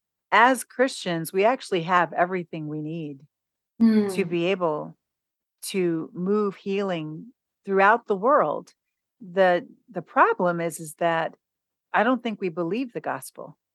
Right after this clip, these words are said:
Speaker 1: I don't think we actually believe the good news. I don't think we actually believe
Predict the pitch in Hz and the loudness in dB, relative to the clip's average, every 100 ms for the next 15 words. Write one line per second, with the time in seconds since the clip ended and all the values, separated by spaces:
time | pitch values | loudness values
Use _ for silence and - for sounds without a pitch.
0 | _ _ 185 185 180 165 160 - 156 156 | _ _ -6 -6 -4 -4 -6 -8 -12 -6
1 | 170 165 151 151 165 170 160 - _ _ | -6 -6 -10 -10 -10 -16 -16 -20 _ _
2 | _ _ _ - 170 196 185 - 180 - | _ _ _ -8 -6 -4 -6 -4 -6 -4
3 | 170 160 160 - 170 165 160 185 175 151 | -4 -2 -4 -6 -10 -8 -8 -4 -4 -6